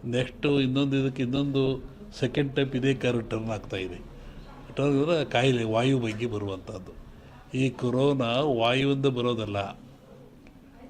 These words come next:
ವಾಯು ಮಾಧ್ಯಮ ಅಲ್ಲ ಇದಕ್ಕೆ. ಕೊರೋನಾ ತೂಕವಾಗಿರುತ್ತೆ ಇದು. ತೂಕವಾಗಿರೋದ್ರಿಂದ ಕೆಮ್ಮಿದ್ರೆ, ಕೆಕ್ಕಿಸಿದ್ರೆ, ಉಗಿದ್ರೆ ಕಫ ಬಂದು ಆ ಕಫ ನಮ್ಮಲ್ಲಿ ಬರ್ತದೆ ವೈರಸ್ ಅಂತ.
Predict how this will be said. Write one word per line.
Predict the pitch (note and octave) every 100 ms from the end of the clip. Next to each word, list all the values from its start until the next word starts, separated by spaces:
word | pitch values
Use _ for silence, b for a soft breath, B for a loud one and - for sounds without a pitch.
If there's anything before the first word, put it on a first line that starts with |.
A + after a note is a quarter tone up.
| A#2
ವಾಯು | A#2 B2+ C#3
ಮಾಧ್ಯಮ | A#2+ A#2 A2 C3+ B2
ಅಲ್ಲ | A#2+
ಇದಕ್ಕೆ. | A2+ G#2+ G#2 G#2+ F#2+ - - B B - -
ಕೊರೋನಾ | B2 C#3 C#3+
ತೂಕವಾಗಿರುತ್ತೆ | C3+ D3 D#3 D#3 C3+ B2 A#2 -
ಇದು. | G2+ F2+ - - - - - - -
ತೂಕವಾಗಿರೋದ್ರಿಂದ | - C#3+ D3 D3+ C#3 C3 B2 B2
ಕೆಮ್ಮಿದ್ರೆ, | C3 - A#2+ B2+ B2 A#2+ A#2+
ಕೆಕ್ಕಿಸಿದ್ರೆ, | A2+ A#2+ A2 A#2 A2+ A2 A2+
ಉಗಿದ್ರೆ | A2+ A2+ A#2+ A#2+ A2 A2 A2 - B B B B - -
ಕಫ | A2 C3 B2
ಬಂದು | A2 G#2+ C3 E3
ಆ | A#2 B2+ C#3+
ಕಫ | C3 B2
ನಮ್ಮಲ್ಲಿ | D#3 C3 C3 B2 A2
ಬರ್ತದೆ | A2 A2 G#2
ವೈರಸ್ | G2+ A#2 A2 - -
ಅಂತ. | F2+ -